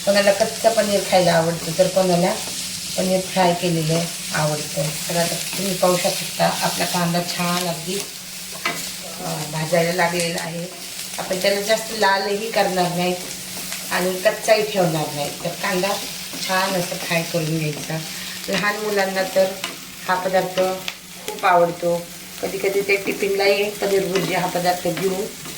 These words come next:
जातात. तुम्ही पावाबरोबर खाऊ शकता, पोळीबरोबर खाऊ शकता किंवा गव्हाच्याच पिठाचा आपण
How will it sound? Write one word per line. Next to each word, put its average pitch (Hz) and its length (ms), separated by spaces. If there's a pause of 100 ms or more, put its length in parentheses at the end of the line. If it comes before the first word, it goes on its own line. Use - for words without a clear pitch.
(300)
जातात. 175 320
तुम्ही 196 280
पावाबरोबर 196 880
खाऊ 180 140
शकता, 180 500
पोळीबरोबर 190 760 (100)
खाऊ 175 180
शकता 170 540 (520)
किंवा 196 200
गव्हाच्याच 220 460
पिठाचा 202 500
आपण 208 280